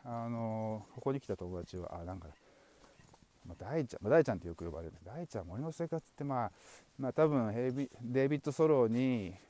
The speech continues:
まあ、ちなんで、こう、なんか、申し詳しくつけてんだろうなと思ったけど、本当に森の中だねってびっくりされるんですが、<laughs> そうなんです。今、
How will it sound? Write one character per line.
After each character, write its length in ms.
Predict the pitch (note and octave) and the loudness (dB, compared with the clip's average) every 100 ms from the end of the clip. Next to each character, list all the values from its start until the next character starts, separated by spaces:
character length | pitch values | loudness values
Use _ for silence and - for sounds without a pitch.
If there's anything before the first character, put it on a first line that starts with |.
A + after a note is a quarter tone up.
| - | -8
ま 100 | B2 | -6
あ、 40 | G2+ | -6
ち 140 | G#2 | -4
な 160 | A#2+ B2+ | -2 0
ん 60 | |
で、 120 | G2 | -2
こ 240 | - F#2 F2+ | -4 -6 -6
う、 20 | |
な 100 | G2+ | -6
ん 80 | F#2+ | -8
か、 360 | E2 D#2 D2 - - - | -6 -6 -6 -14 -18 -16
申 200 | G#2 A2+ | -14 -10
し 100 | A#2+ | -6
詳 220 | B2 C3 | -4 -4
し 60 | |
く 100 | - | -6
つ 80 | A2+ | -8
け 100 | D3 | -6
て 80 | C3+ | -4
ん 60 | A#2 | -4
だ 80 | |
ろ 80 | G2 | -6
う 20 | |
な 140 | G#2+ A#2 | -6 -6
と 80 | G2 | -8
思 80 | |
っ 20 | F#2 | -10
た 80 | |
け 60 | F2+ | -12
ど、 100 | F2 - | -10 -4
本 140 | F#3+ | 0
当 80 | G3 | 2
に 100 | F#3 | 2
森 220 | E3+ E3+ | 2 0
の 40 | |
中 140 | E3 A#2+ | -2 -4
だ 100 | D#2 | -6
ね 100 | D#2+ | -12
っ 40 | |
て 140 | - - | -14 -12
び 80 | |
っ 40 | F#2 | -8
く 120 | A2+ | -6
り 40 | |
さ 100 | E2+ | -6
れ 100 | D#2+ | -10
る 60 | D#2+ | -12
ん 60 | E2+ | -16
で 80 | |
す 120 | - - | -20 -20
が、 380 | - - - | -14 -10 -10
<laughs> 120 | - - | -12 -12
そ 80 | A2+ | -10
う 20 | |
な 80 | D#2+ | -10
ん 40 | |
で 80 | E2+ | -14
す。 200 | - - - - _ - - - - - - - - - - _ _ - _ - - | -20 -20 -20 -20 _ -20 -20 -20 -20 -20 -20 -20 -20 -20 -20 _ _ -20 _ -20 -6
今、 340 | - E3 G#2 | 0 4 2